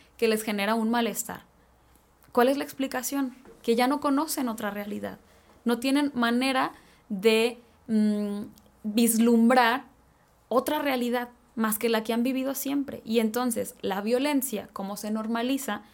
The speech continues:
es parte de la vida de las personas. Y si yo tengo mucho tiempo sometida a una situación de violencia, de desesperanza,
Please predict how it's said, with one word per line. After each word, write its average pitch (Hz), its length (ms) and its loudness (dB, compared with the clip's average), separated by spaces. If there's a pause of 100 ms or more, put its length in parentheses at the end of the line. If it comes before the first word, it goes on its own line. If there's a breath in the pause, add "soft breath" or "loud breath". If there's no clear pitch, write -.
(320 loud breath)
es 220 180 -4
parte 285 380 0
de 240 100 0
la 214 120 -2
vida 233 220 -2
de 226 120 -4
las 214 180 -8
personas. 214 560 -8
Y 226 100 -6
si 214 140 -4
yo 240 160 4
tengo 247 340 -2 (320 loud breath)
mucho 277 360 0
tiempo 254 320 -2
sometida 220 500 -4
a 208 40 -4
una 220 220 -4
situación 214 480 -6
de 226 100 2
violencia, 226 540 0
de 190 80 -6
desesperanza, 202 800 -4